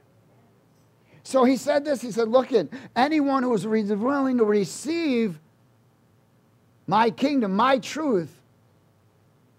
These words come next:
if anyone's willing to listen, to hear, and put into operation the voice of reality, the true voice of reality, you can access my kingdom."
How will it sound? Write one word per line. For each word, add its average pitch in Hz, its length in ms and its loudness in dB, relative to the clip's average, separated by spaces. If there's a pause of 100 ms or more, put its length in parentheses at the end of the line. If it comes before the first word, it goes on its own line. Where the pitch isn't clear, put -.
(1040)
if - 140 -4
anyone's 269 460 0
willing 277 320 0
to 233 120 -4
listen, 226 720 2 (180)
to 240 180 0
hear, 226 580 2 (180)
and 202 160 -6
put 262 200 0
into 226 320 -4
operation 247 1040 2 (720)
the 185 100 6
voice 214 460 2
of 185 200 0 (200)
reality, 214 800 2
the 160 120 -6
true 311 300 -4
voice 233 340 0
of 190 140 -6
reality, 214 540 -2 (600)
you 220 220 -4
can 160 260 -6 (140)
access 151 600 -4
my 143 200 -6
kingdom." 123 500 -6